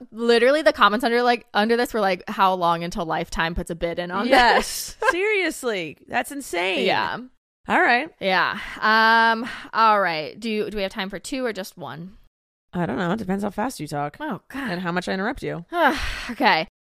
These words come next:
Speaker 1: Um, this was an article that I saw on Good News Network,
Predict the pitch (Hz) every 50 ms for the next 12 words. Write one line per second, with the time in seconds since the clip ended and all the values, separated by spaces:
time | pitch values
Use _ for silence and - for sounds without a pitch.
0 | _ - - 240 247 240 240 240 240 240 233 214 214 247 302 339 320 311 320 -
1 | - 254 247 254 285 247 240 233 - 247 220 214 214 208 214 208 202 208 202 220
2 | 214 185 170 - - 180 175 180 190 196